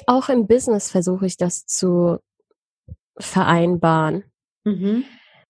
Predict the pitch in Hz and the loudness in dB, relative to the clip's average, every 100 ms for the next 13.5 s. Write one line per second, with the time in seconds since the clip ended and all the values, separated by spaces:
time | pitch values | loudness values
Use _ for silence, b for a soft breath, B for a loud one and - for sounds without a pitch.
0 | _ 220 214 247 262 - 240 - 269 226 | _ 0 4 4 4 0 2 4 6 4
1 | 220 - - - - - - - 269 - | 2 -2 -6 -6 -10 -10 -10 2 2 2
2 | - 196 - - - 214 190 180 185 190 | -2 -2 -2 -2 -2 0 0 -2 -2 0
3 | 185 - 185 175 - - 170 180 175 170 | -2 -2 -4 -4 -6 -6 -6 -4 -2 0
4 | 180 175 - 151 - 185 202 190 180 - | 0 -2 -6 -6 -4 -4 0 0 -2 -8
5 | _ 202 - 240 240 226 - - 233 226 | _ -2 2 2 2 -2 -2 2 2 4
6 | 202 208 - 185 196 196 180 208 214 190 | 0 -4 -2 0 0 -2 2 0 0 -4
7 | 185 - _ _ _ _ _ _ _ - | -6 -10 _ _ _ _ _ _ _ -4
8 | - 254 - - 196 170 175 233 _ _ | 0 0 0 0 0 0 -2 -6 _ _
9 | _ _ - 190 208 196 185 196 196 202 | _ _ -4 -4 0 -2 0 0 0 0
10 | 190 185 170 - 175 175 165 156 156 175 | -2 0 0 0 0 -2 -2 -2 -2 -4
11 | - - - 262 240 - - 220 247 381 | -8 -4 2 4 4 -2 -2 2 2 2
12 | _ B B B B 208 208 220 240 240 | _ B B B B 0 4 2 2 0
13 | 220 214 220 220 | 0 0 -2 -4